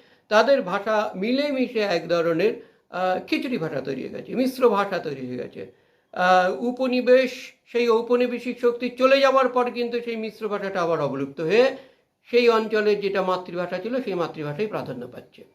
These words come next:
তো এইভাবে তোমার মিশ্র ভাষা, আহ, সৃষ্টি হচ্ছে। যেমন ধরো পিজন, এটা, আহ,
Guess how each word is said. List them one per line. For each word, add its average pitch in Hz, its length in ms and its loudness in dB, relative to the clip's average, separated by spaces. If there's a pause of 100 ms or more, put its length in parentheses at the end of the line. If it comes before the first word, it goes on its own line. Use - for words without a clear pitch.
(360)
তো - 60 -4
এইভাবে 277 840 2 (320)
তোমার 220 240 2
মিশ্র 220 360 -2
ভাষা, 208 400 2
আহ, 147 960 0
সৃষ্টি 202 260 -8
হচ্ছে। 196 200 -4
যেমন 190 300 2
ধরো 185 300 -2
পিজন, 208 460 2 (540)
এটা, 214 340 4
আহ, 202 120 0